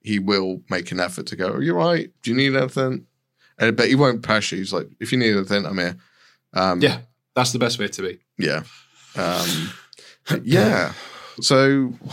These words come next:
Speaker 1: what else? What was the other thing? There was Pickle Fest and there was something, or Chilcon, that was it. But we,
Speaker 2: Chilcon.
Speaker 1: we, we, we kind of
Speaker 2: It's basically, we sort of sat down, we, earlier this week, we went, "Right, well, rec-, oh, we were supposed to record it." Uh,
Speaker 1: <laughs>
Speaker 2: it, was it at the weekend?
Speaker 1: Yeah, I think it was Sunday. What
Speaker 2: It was
Speaker 1: it,
Speaker 2: supposed to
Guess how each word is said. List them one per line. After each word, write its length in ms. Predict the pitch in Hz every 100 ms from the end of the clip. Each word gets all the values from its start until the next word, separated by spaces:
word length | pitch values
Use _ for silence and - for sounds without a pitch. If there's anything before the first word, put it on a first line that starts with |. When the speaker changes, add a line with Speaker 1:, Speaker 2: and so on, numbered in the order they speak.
| - - -
Speaker 1:
what 180 | 240 294
else? 160 | 247 180
What 160 | 208 359
was 120 | 294
the 140 | 311
other 160 | 214 143
thing? 300 | 123 120 107
There 100 | 123
was 100 | 147
Pickle 300 | - 208 -
Fest 320 | 233 123 -
and 80 | 196
there 80 | 170
was 160 | 160
something, 340 | - 165 131 127
or 260 | 120 123 113
Chilcon, 560 | - - 165 120 90
that 100 | 92
was 160 | 95 92
it. 140 | 87
But 140 | 98 90
we, 20 |
Speaker 2:
Chilcon. 500 | - 151 120 104 107
Speaker 1:
we, 100 | 117
we, 40 | - 107 104
we 60 |
kind 240 | - 98 92
of 100 | 87
Speaker 2:
It's 120 | 165
basically, 520 | 175 175 - 110 117 117 - -
we 80 |
sort 220 | 135 160 147
of 60 |
sat 260 | - 143 -
down, 400 | 139 127 117 104
we, 200 | 123 120
earlier 240 | 123 139 131
this 180 | 120
week, 220 | 123 120 107
we 60 |
went, 220 | 107 104
"Right, 240 | 104 160 110
well, 160 | 127
rec-, 280 | 120 113 117 -
oh, 300 | 131 110 101
we 60 |
were 80 | 127
supposed 320 | - 156 170
to 60 | -
record 380 | 110 - 113 107
it." 200 | 104 95
Uh, 360 | - 101 104 -
Speaker 1:
<laughs> 20 |
Speaker 2:
it, 300 | 98 98 -
was 160 | 123
it 80 | 131
at 60 | 139
the 60 | 143
weekend? 540 | 156 160 180 190 196 -
Speaker 1:
Yeah, 440 | 143 147 139 127
I 20 |
think 220 | 139 170 175
it 20 |
was 180 | 123 -
Sunday. 640 | - 113 160 175 151 147
What 260 | - - 139
Speaker 2:
It 80 | 143
was 160 | 139
Speaker 1:
it, 40 | -
Speaker 2:
supposed 300 | 147 160
to 40 | 156